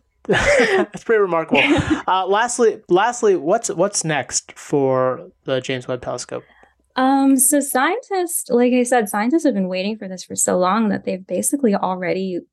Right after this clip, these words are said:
Speaker 2: lined up and queued to use it. Um, if you look on S T S I's website, you can see all of the different proposals right now. Um, and in fact, some scientists,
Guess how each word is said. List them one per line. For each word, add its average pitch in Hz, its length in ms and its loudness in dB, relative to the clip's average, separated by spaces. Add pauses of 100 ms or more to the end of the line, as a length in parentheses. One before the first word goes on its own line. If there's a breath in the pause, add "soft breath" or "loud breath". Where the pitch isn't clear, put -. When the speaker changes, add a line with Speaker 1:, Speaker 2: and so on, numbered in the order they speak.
(220)
Speaker 2:
lined 185 320 0
up 180 180 2
and 175 160 -2
queued 190 300 0
to - 160 -2
use 208 260 2
it. - 240 0 (400 loud breath)
Um, 185 380 0
if - 300 -4
you 202 140 4
look 208 340 0 (100)
on 185 420 -2
S - 220 -4
T 190 80 -2
S 185 160 -2
I's 175 240 -2
website, 175 460 0
you 180 140 -4
can 175 140 0
see 170 460 0 (500 loud breath)
all 185 220 4
of 202 100 2
the 202 80 4
different 190 300 -2
proposals 196 880 0
right 180 240 -2
now. 170 480 -2
Um, 170 320 -2
and 196 160 0
in 190 100 2
fact, 196 480 -4
some 185 500 0 (140)
scientists, 175 720 -4